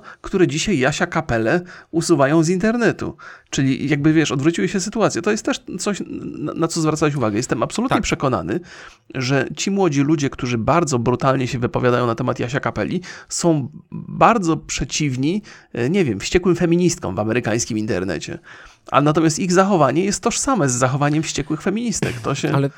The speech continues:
Speaker 2: mieliśmy taką rozmowę na, na grupie, na Rogi Borys na, na Facebooku i, mm, ja tam napisałem, że skrajna prawica od skrajnej lewicy, no, realnie niczym się nie różni.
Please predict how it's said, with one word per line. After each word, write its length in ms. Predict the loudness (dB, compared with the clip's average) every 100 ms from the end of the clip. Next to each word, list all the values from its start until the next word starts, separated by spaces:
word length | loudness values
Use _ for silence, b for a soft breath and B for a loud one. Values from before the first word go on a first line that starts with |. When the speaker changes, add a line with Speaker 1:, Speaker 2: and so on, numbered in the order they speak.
| -8
Speaker 2:
mieliśmy 500 | -4 -2 -4 -4 -6
taką 320 | -4 -4 -4
rozmowę 500 | -2 -2 -2 -2 -4
na, 300 | -4 -6 -6
na 120 | -8
grupie, 440 | -6 -6 -6 -8 -6
na 160 | -6
Rogi 240 | -6 -8 -8
Borys 280 | -8 -8 -8
na, 320 | -10 -10 -16 -20 _
na 320 | -8 -8 -8
Facebooku 720 | -10 -10 -10 -12 -14 -10 -10 -10 B B B _ -8
i, 400 | -4 -4 -4 -4 -8 _
mm, 220 | -10 -10 -12 -18 -20 -18 -8
ja 160 | -6 -4
tam 160 | -4
napisałem, 460 | -6 -8 -8 -6 -6
że 360 | -4 -4 -4 -10 _ -14
skrajna 540 | -14 -6 -2 0 -2 -2
prawica 520 | -2 -2 -4 -6 -8
od 100 | -8
skrajnej 500 | -8 -2 -2 0 -2
lewicy, 760 | -2 -2 -6 -10 -6 -4 -4 -8 -8
no, 240 | -4 -2
realnie 360 | -2 -2 -2 -2
niczym 280 | -4 -4 -6
się 140 | -4
nie 120 | -2 2
różni. 500 | 2 2 -6 -14